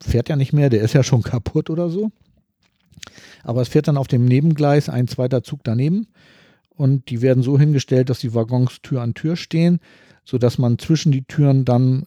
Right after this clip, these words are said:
Rampen auslegen kann. Und nun ratet mal, wie breit die sind. Genau, die sind schmal. Die sind so schmal, dass man da nicht mit dem E-Rollstuhl rüberfahren kann. Ist cool, oder?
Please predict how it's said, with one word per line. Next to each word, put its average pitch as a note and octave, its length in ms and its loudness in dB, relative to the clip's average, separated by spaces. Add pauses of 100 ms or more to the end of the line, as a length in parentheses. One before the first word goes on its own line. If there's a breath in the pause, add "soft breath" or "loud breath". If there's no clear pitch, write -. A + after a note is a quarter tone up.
Rampen B2 480 0
auslegen G2 580 -8
kann. - 320 -8 (1300)
Und B2 160 2
nun A#2 180 4
ratet B2 420 0
mal, B2+ 180 2
wie A#2 100 0
breit G2 420 -2
die F#3 100 2
sind. F#2 440 -6 (540)
Genau, G#2 440 0 (760)
die A#2 80 2
sind A2 240 2
schmal. G#2 640 -2 (800)
Die A2+ 80 -2
sind A2+ 200 4
so C#3 120 2
schmal, A#2 440 2
dass A#2 180 0
man A2+ 120 2
da G#2+ 120 2
nicht B2+ 240 2
mit C3 140 -2
dem A2+ 100 0
E-Rollstuhl B2 640 0
rüberfahren G2 600 -6
kann. F2+ 320 -10 (1040)
Ist - 260 -8
cool, B2+ 180 4
oder? C3+ 280 2